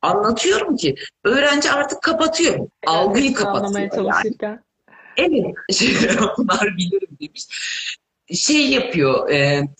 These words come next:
Speaker 1: yoruluyor. Yani çünkü bedenen çalışmak zorunda anladığını yapabilmek için. Ona rağmen vakit bana yetmiyor. Ben daha da ayrıntılı anlatmak istiyorum.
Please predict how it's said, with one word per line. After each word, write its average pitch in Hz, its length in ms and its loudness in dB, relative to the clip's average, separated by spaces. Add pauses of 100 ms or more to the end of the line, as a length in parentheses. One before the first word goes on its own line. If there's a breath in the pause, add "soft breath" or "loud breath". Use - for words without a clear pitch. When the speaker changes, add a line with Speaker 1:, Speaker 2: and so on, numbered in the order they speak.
(120)
Speaker 1:
yoruluyor. 196 1300 -2
Yani 135 320 0
çünkü - 180 -4 (100)
bedenen 247 500 2
çalışmak 202 480 0
zorunda 123 320 0 (120)
anladığını 170 800 2 (240)
yapabilmek 98 840 -2
için. - 220 -4 (500 loud breath)
Ona 233 300 4
rağmen 175 540 2
vakit 135 420 -2
bana 107 200 0
yetmiyor. 101 580 -2
Ben 147 220 0
daha 196 220 0
da 196 120 2
ayrıntılı 104 560 -2
anlatmak - 680 -6
istiyorum. - 500 -4